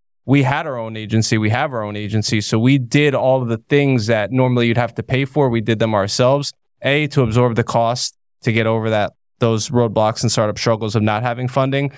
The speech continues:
but B, also to control the messaging and make sure that it was very s-, specific, staying on brand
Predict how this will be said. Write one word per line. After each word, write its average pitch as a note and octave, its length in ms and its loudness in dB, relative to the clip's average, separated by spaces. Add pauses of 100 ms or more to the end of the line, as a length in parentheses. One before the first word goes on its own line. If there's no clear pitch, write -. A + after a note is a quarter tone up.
(160)
but A2+ 160 0
B, C3+ 180 4
also B2 360 2
to A2+ 460 0 (340)
control D3 460 2
the B2 100 -4
messaging C3 760 2
and A2+ 220 2
make A2+ 180 0
sure A2+ 220 0
that G#2+ 140 2
it G#2+ 60 0
was G#2+ 220 0
very G#2+ 300 0
s-, - 280 -4
specific, A2 640 -2
staying A#2 360 0
on G#2+ 200 -2
brand A2 440 0